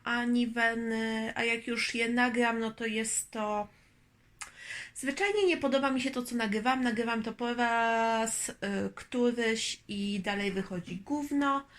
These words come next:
Więc dzisiaj zrobimy taki luźny vlog, nazwijmy to no life vlog.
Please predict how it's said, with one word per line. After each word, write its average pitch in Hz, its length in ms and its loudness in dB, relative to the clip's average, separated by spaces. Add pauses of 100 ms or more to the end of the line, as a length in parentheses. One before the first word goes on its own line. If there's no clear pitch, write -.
(380)
Więc 330 240 -2
dzisiaj 247 320 0
zrobimy 220 360 2
taki 165 840 -4
luźny 247 760 0
vlog, 247 440 0
nazwijmy 196 1000 0
to 151 340 -4 (440)
no 254 360 -2
life 240 380 0
vlog. 214 580 -2